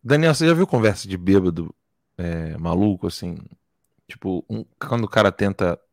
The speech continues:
tenta elogiar, acaba falando totalmente o contrário. Tipo, de, é, aquele filme, esqueci o nome do filme agora, que o cara, no, no Chaves tinha muito isso, né?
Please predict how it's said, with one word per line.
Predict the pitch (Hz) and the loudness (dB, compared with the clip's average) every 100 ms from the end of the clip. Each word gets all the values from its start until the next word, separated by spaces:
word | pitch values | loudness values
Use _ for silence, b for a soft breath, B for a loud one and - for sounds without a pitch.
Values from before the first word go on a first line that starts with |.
| _ _ _ _ _ _ _ _ _ _ | _ _ _ _ _ _ _ _ _ _
tenta | 101 107 | -4 0
elogiar, | 104 104 95 101 | 2 2 2 2
acaba | 95 104 95 | 2 -2 -2
falando | 95 92 90 87 - _ _ _ - | -4 -4 -6 -10 -14 _ _ _ -2
totalmente | 139 107 101 98 | 0 0 -2 -4
o | |
contrário. | 95 90 110 98 87 _ | -6 -4 -2 -2 -6 _
Tipo, | - - 147 104 | -20 -4 -2 -2
de, | 98 - | -4 -4
é, | 95 90 87 90 | -2 -2 -6 -8
aquele | - 92 | -10 -10
filme, | - 98 92 85 90 107 _ _ _ - - _ _ _ | -10 -8 -8 -10 -14 -20 _ _ _ -20 -20 _ _ _
esqueci | - - 151 | -20 -10 -6
o | |
nome | 123 | -6
do | - | -6
filme | 110 | -6
agora, | 101 98 | -2 -4
que | 92 | -4
o | |
cara, | - 104 95 85 - _ _ _ _ _ _ - | 0 0 0 -2 -8 _ _ _ _ _ _ -4
no, | 156 180 | -2 2
no | 196 | 2
Chaves | 175 190 190 117 | 4 4 4 2
tinha | 123 | 0
muito | 117 113 - | 0 -2 -2
isso, | 90 - | -4 -4
né? | 98 | -8